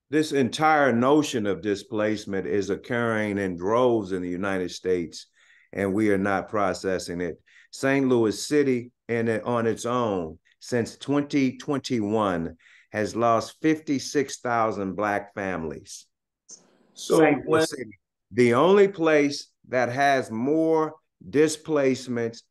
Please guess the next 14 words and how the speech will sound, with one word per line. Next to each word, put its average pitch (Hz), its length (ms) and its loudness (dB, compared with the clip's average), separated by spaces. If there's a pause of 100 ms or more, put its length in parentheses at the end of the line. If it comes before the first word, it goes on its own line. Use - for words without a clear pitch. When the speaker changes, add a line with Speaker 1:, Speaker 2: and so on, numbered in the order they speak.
(220)
Speaker 1:
of 92 260 -4
Black 139 380 2
folks 113 580 0 (280)
in 110 180 -4
the 113 60 -2
United 139 520 0
States 113 560 -2
is 110 160 -4
L 110 260 0
A. 92 220 -4 (1040)
Speaker 2:
And 151 200 4
so, 156 160 -6
like, 156 320 2
here, 302 340 0